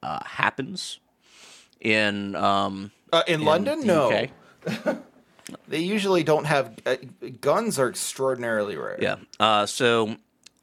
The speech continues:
Speaker 1: that was odd. And obviously, it's also, like, a future London, so there's self-driving cars and weird future stuff.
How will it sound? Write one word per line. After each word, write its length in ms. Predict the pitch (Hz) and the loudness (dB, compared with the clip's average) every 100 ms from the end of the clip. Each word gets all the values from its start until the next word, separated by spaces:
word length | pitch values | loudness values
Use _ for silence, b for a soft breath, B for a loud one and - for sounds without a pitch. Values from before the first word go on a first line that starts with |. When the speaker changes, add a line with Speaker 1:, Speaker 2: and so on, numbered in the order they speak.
| - | -8
Speaker 1:
that 260 | 117 127 117 | 2 2 2
was 140 | 113 | -4
odd. 240 | 107 104 110 | 0 2 0
And 180 | 117 - | -4 0
obviously, 340 | 151 143 139 | 0 2 2
it's 100 | 113 | 2
also, 200 | 131 - | 0 0
like, 120 | 110 104 | -2 -2
a 40 | |
future 420 | - - - 160 | -6 -6 -2 0
London, 440 | 143 131 127 123 117 | 2 2 2 0 0
so 160 | 117 | -2
there's 160 | 107 104 | -2 0
self-driving 580 | 127 113 123 107 101 98 | 0 2 2 2 2 -2
cars 560 | 123 117 113 110 104 | 2 4 4 2 0
and 100 | 104 | -6
weird 220 | 101 95 | -8 -8
future 320 | - 101 - 98 | -6 -8 -8 -12
stuff. 420 | - 101 95 | -4 -2 -2